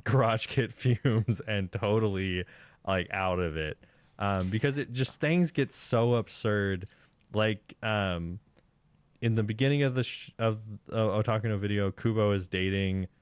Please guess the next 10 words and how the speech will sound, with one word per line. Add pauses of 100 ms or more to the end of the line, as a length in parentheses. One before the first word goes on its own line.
(280)
um, (480)
this
woman, (420)
and
eventually
he
gets
so
obsessed
with,